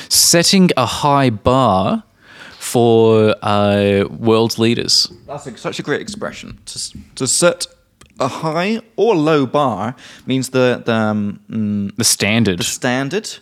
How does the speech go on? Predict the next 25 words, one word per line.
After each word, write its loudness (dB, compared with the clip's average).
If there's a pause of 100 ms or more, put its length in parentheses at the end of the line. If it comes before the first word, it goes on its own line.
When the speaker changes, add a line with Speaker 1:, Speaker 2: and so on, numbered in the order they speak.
Speaker 2:
that -6
you, -4 (280)
that -16
you -8
set. -8
Speaker 1:
Yeah, 2
or 2
expect -2
now. -2
Speaker 2:
Yeah. -2 (460)
So -4
I -2
can -8
say, -2
like, -2 (140)
for -6
example, -8
'cause -8
maybe -2
people -4
won't 0
understand -6
this -10
very -8
well. -8